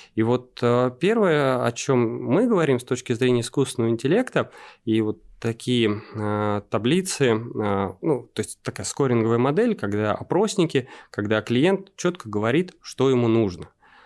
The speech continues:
Потому что по градации, когда т-, клиент приходит, он может быть совершенно разным. У кого-то есть сто тысяч рублей. Я читал лекцию во Владимире. Мальчик пришел, сказал: «У меня есть пять долларов, я хочу их вложить».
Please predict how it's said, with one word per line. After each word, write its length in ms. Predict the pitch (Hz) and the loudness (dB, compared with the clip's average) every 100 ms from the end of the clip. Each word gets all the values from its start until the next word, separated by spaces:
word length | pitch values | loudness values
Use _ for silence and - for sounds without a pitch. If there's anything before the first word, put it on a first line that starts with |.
| _ - | _ -12
Потому 380 | 107 123 139 | -2 0 2
что 320 | 139 - 135 127 | 0 -2 -2 -2
по 320 | 123 147 143 | 0 2 2
градации, 680 | 123 143 180 269 - 127 92 | 0 0 0 -2 -2 -2 -2
когда 360 | - 107 120 | -6 -4 -4
т-, 200 | 120 - - | -4 -12 -20
клиент 460 | - 127 135 135 117 | -8 -4 0 0 -2
приходит, 540 | 120 - 247 220 127 139 | -10 -2 0 0 -2 -2
он 140 | 151 | 0
может 240 | 151 160 139 | 2 2 0
быть 120 | 131 | -4
совершенно 420 | - 135 - 143 | -4 -4 -2 0
разным. 360 | 139 117 92 95 | 0 0 -2 -4
У 20 | |
кого-то 320 | 135 135 123 | -2 -2 -2
есть 160 | 95 - | -6 -6
сто 160 | 180 | -6
тысяч 220 | - 131 - | -4 -4 -4
рублей. 220 | 110 104 | -2 0
Я 140 | 120 | 0
читал 240 | 123 - 120 | -2 -2 0
лекцию 460 | 165 185 - 107 | 0 -4 -6 -6
во 100 | 98 | -6
Владимире. 560 | 104 113 113 98 87 82 - - | -4 -4 -2 -2 -4 -8 -14 -4
Мальчик 260 | 117 113 - | -4 -4 -6
пришел, 240 | - 165 | -4 -4
сказал: 220 | 160 104 | 0 0
«У 20 | |
меня 80 | 117 | 2
есть 160 | 131 - | 0 -2
пять 140 | 127 | -2
долларов, 320 | 131 202 131 - | 2 2 0 0
я 100 | 110 | -4
хочу 260 | 127 - | -4 -4
их 100 | 117 | -2
вложить». 440 | 110 113 107 80 | -2 -2 -2 -6